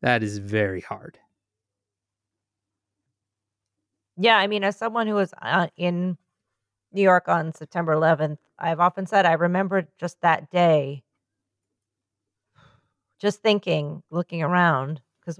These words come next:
Speaker 2: people were being super nice to each other and helping
Speaker 1: Yeah.
Speaker 2: each other, and I was like,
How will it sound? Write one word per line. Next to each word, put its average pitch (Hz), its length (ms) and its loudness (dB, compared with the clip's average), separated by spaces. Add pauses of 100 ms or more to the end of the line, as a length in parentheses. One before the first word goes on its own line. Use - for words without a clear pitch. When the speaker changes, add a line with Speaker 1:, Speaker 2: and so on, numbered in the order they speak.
(140)
Speaker 2:
people 277 240 -2
were 262 60 4
being 185 220 2
super 220 300 0
nice 202 280 2
to 180 140 -10
each 151 140 -6
other 127 280 0
and 143 180 -6 (640)
helping 214 340 4
Speaker 1:
Yeah. 196 60 0
Speaker 2:
each 180 120 -6
other, 165 300 4
and 156 120 0
I 170 80 -2
was 175 200 -8
like, 156 180 -14